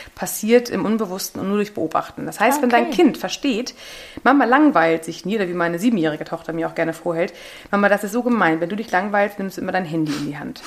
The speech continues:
Speaker 1: Ja, recht
Speaker 2: Ja,
Speaker 1: hat sie.
Speaker 2: ja.
Speaker 1: Wenn ich mal Zeit habe für mich, anstatt dass ich was Schönes mache für mich, nehme ich mein Handy und lese, ähm, bei Instagram und, äh,
Speaker 2: Mhm.
Speaker 1: E-Mails und Facebook meine Nachrichten.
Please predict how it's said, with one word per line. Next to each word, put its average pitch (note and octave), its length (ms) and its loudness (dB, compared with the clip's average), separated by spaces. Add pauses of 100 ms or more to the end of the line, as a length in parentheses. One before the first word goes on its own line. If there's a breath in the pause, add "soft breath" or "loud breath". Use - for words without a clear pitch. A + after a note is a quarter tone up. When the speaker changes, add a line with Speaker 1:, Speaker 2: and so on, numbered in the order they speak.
(320 loud breath)
Speaker 1:
Ja, C4+ 140 4
recht B3+ 220 4
Speaker 2:
Ja, B3 40 -2
Speaker 1:
hat F3+ 180 -2
sie. D3 120 -4
Speaker 2:
ja. C4+ 340 2
Speaker 1:
Wenn B3 160 6
ich - 200 -2
mal F#3+ 200 2
Zeit G3+ 380 0
habe F#3 220 2
für F3 140 -6
mich, G#3 440 -2 (540 soft breath)
anstatt F#3 280 0
dass F#3 120 -10
ich G3+ 160 -10
was E3 260 -4 (160)
Schönes C#4+ 400 2
mache C#4 220 2
für C4+ 120 -4
mich, C4 280 -2 (180)
nehme G3+ 220 -4
ich G3 100 -12
mein F3+ 140 -2
Handy A3 320 -4
und F#3+ 240 -8
lese, G3 480 -2
ähm, F3+ 320 -2
bei F3 100 0
Instagram F3+ 640 -2
und, E3 460 -6
äh, E3+ 240 0
Speaker 2:
Mhm. E3+ 100 -2
Speaker 1:
E-Mails F3 380 -2
und E3 120 -6
Facebook F3 540 -6
meine E3 200 -2
Nachrichten. - 420 -2